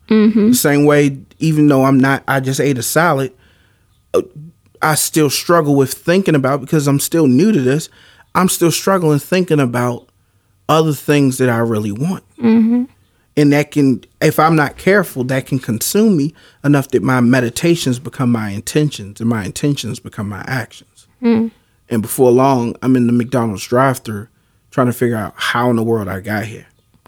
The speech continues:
Speaker 1: Or after you ate it all and there's grease all over
Speaker 2: Yeah.
Speaker 1: your face, you just like,
Speaker 2: There's grease on your
Speaker 1: "What?"
Speaker 2: face and you're like, "How did we get here?
Speaker 1: Again?
Speaker 2: Nobody's supposed to be here." <laughs> Do you know what I'm saying? Yeah, I, like, but, but again, how did this happen?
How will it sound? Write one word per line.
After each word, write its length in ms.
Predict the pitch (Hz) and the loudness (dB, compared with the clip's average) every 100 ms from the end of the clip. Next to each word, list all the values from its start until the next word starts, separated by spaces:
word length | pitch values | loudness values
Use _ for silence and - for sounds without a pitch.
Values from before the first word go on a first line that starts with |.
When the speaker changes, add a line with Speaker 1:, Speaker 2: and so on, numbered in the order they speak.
| - | -2
Speaker 1:
Or 120 | 220 | 2
after 360 | 214 233 - | 2 0 0
you 180 | 202 202 | 0 2
ate 240 | - 214 208 | 4 4 4
it 140 | 190 | 2
all 260 | 190 190 196 | 4 2 2
and 100 | 196 | 2
there's 140 | 208 | 0
grease 380 | 202 214 220 - | 0 2 2 2
all 240 | 202 196 | 0 2
over 160 | 202 196 | 2 4
Speaker 2:
Yeah. 120 | 196 202 | 4 4
Speaker 1:
your 80 | |
face, 300 | 131 208 208 | 2 2 2
you 100 | 110 101 | -2 -2
just 200 | 208 - | -2 0
like, 140 | - | -2
Speaker 2:
There's 60 | 139 | 2
grease 260 | 156 160 | 2 4
on 100 | 170 | 4
your 80 | - | 4
Speaker 1:
"What?" 120 | - 160 | 4 4
Speaker 2:
face 240 | 143 131 | 2 2
and 100 | 127 | 0
you're 100 | 127 | 2
like, 140 | 117 113 | 0 -2
"How 220 | 139 135 | 0 2
did 200 | 127 123 | 2 0
we 180 | 123 120 | 0 -2
get 200 | 127 110 | -2 -2
here? 280 | 107 104 104 - - | -4 -6 -10 -10 0
Speaker 1:
Again? 220 | 277 240 | 2 4
Speaker 2:
Nobody's 460 | 147 - - - 370 | 4 4 4 4 2
supposed 360 | - 139 - | 2 0 0
to 60 | 147 | 0
be 260 | 139 123 | 2 0
here." 320 | 117 113 107 113 - _ | 0 -4 -6 -8 -16 _
<laughs> 240 | _ _ - | _ _ -2
Do 100 | 170 | 0
you 40 | |
know 60 | 180 | 2
what 80 | - | 0
I'm 40 | - - 233 | -2 0 0
saying? 140 | 233 - - - _ | 0 -2 -12 -20 _
Yeah, 160 | 247 226 | -6 -2
I, 200 | 175 185 | -2 2
like, 280 | 208 190 175 - - - - | 2 2 0 -6 -18 -16 0
but, 260 | 160 156 143 | 2 2 2
but 200 | 151 - | 0 0
again, 580 | 147 139 120 165 185 196 | -2 0 2 2 2 2
how 220 | 190 160 | 0 0
did 160 | 170 151 | 0 0
this 160 | 160 147 | 0 0
happen? 500 | 165 160 - 104 | 0 -2 -4 -10